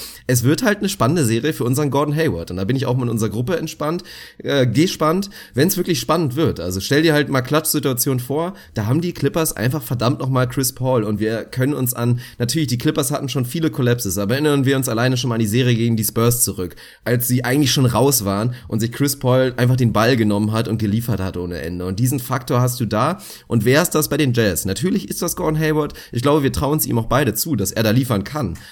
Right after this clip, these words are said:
Aber es wird trotzdem spannend, als junger Mann, der zum ersten Mal in den Playoffs da wirklich jetzt eine richtige Rolle spielt,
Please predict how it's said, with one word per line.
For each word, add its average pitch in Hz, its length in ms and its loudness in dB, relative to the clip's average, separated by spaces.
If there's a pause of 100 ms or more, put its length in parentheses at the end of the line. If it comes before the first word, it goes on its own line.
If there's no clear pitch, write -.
Aber 117 120 -2
es 123 100 0
wird 113 140 -2
trotzdem 143 320 -2
spannend, 170 480 -4
als 131 400 0
junger 151 400 2
Mann, 160 400 2
der 139 160 2
zum 139 140 0
ersten 131 280 -2
Mal 151 140 -2
in 151 60 2
den 131 100 0
Playoffs 156 320 -2
da 131 160 0
wirklich 143 320 -2
jetzt 139 240 -4 (180)
eine 127 120 2
richtige 131 280 0
Rolle 156 240 4
spielt, 113 400 -2